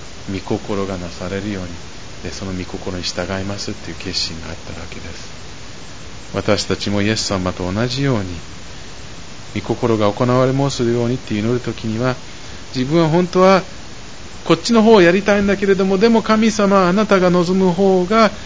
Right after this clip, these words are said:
大切です。それを心がけたいです。それができるようにしてください。あなたに喜ばれる生活、あなたの御心にかなう生活を、このケースに対してあなたが望むことができるように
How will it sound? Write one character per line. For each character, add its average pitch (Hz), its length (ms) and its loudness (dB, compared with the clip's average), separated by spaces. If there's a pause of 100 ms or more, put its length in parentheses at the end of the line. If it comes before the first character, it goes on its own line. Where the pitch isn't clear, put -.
(180)
大 156 180 6
切 156 280 -4
で 175 140 6
す。 170 80 -4
そ 160 140 4
れ 175 100 6
を 202 100 6
心 190 380 2
が 190 120 2
け 202 120 0
た 208 220 2
い 214 60 4
で 185 140 4
す。 - 180 -6 (560)
そ - 100 -2
れ 165 80 4
が 170 80 4
で 160 140 0
き 233 140 -2
る 233 60 0
よ 247 80 2
う - 20 2
に 208 100 2
し - 60 -4
て 156 120 -8
く - 100 -10
だ 127 160 -8
さ 135 220 -8
い。 131 60 -8 (460)
あ 120 40 -2
な 131 120 2
た 127 140 -4
に 110 60 0 (160)
喜 151 100 -6
ば 160 120 -4
れ 160 80 -2
る 160 60 -4
生 143 220 -6
活、 127 340 -8 (720)
あ 107 40 -6
な 120 120 0
た 120 120 -6
の 107 100 -2
御 113 80 -4
心 - 340 -6
に 143 80 -4
か 131 140 -6
な 156 140 -4
う 156 40 -6
生 113 220 -6
活 107 300 -8
を、 - 20 -6 (1200)
こ 135 100 -2
の 151 100 0
ケ 190 180 4
ー 175 40 4
ス 170 120 -2
に 151 60 -2
対 151 260 0
し - 60 -6
て 123 100 -2
あ 120 60 0
な 143 80 -2
た 147 140 -2
が 135 100 0
望 131 260 -2
む 165 80 -2
こ 180 120 -2
と 175 100 -4
が 131 80 -2
で 120 100 -4
き 220 160 -4
る 247 100 0
よ 214 120 2
う - 20 0
に 123 60 -2